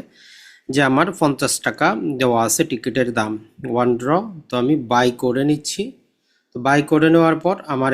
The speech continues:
এখান থেকে দেখেন যে পারচেজ সাকসেসফুলি কনফার্ম, তার মানে আমার এই অ্যাকাউন্টে পূর্ব থেকে আমি টাকা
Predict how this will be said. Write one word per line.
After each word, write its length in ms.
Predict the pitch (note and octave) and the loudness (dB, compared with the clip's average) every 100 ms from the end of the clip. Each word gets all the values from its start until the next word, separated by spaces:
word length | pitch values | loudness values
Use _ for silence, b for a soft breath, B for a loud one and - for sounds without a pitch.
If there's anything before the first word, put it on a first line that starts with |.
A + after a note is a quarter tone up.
| C3 | -2
এখান 180 | C3+ B2+ | -2 -4
থেকে 180 | C3 C#3+ | -2 0
দেখেন 340 | B2+ B2 F#3 G3 | 0 0 -2 -2
যে 100 | C3+ | -4
পারচেজ 460 | B2 A#2 - - C3 - | -4 -4 -4 -4 -4 -2
সাকসেসফুলি 680 | C#3 - C3 - - D#3+ | -2 -2 -4 -6 -2 -2
কনফার্ম, 520 | G3 C#3 A2+ - A2 G#2 - _ _ _ _ | 0 -2 -4 -6 -6 -6 -10 _ _ _ _
তার 100 | C#3 | -4
মানে 140 | C#3+ E3 D3 | 0 2 2
আমার 180 | D3+ D#3+ | 2 2
এই 120 | D#3 | 4
অ্যাকাউন্টে 400 | D3+ D3+ C#3+ C#3+ D#3 | 4 2 -2 0 -2
পূর্ব 180 | D3+ C3 C3+ | -2 -4 -6
থেকে 160 | C#3+ C#3+ | -4 -4
আমি 100 | C3+ | -4
টাকা 260 | D3+ C#3 | -2 -2